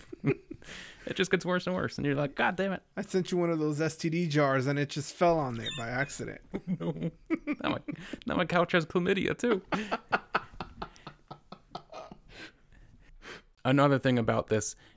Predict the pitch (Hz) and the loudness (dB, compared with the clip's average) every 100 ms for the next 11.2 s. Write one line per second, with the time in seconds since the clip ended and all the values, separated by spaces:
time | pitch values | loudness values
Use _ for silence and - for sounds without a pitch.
0 | - 110 139 175 - 143 147 147 - 143 | -6 2 4 4 4 0 2 0 2 2
1 | 131 131 - - 113 107 120 117 110 104 | 4 2 -4 -6 -4 2 4 4 2 -2
2 | _ 110 107 - 123 113 104 104 - - | _ -6 -4 -2 2 2 2 -4 -6 -8
3 | - - - - - 98 101 - - _ | -6 -10 -14 -16 -6 -2 -2 -4 -20 _
4 | _ _ 123 117 - 160 160 - 131 123 | _ _ -4 -4 -2 0 -2 0 2 2
5 | 117 - - _ - 110 113 127 135 127 | 0 -2 -16 _ -6 -4 0 2 4 4
6 | 120 110 104 - _ _ _ - 127 127 | 4 2 -2 -6 _ _ _ 2 4 4
7 | 123 123 120 117 117 113 110 107 104 104 | 4 4 2 2 2 4 4 2 2 0
8 | 101 - 101 104 107 104 101 104 92 _ | -2 -6 -4 0 2 2 0 0 -4 _
9 | _ _ - 117 113 107 - 123 - 117 | _ _ -2 2 2 0 -2 -2 -2 -4
10 | 107 110 104 101 - 104 - 92 - - | -2 0 -2 -4 -4 -4 -4 -8 -6 -8
11 | - - | -8 -12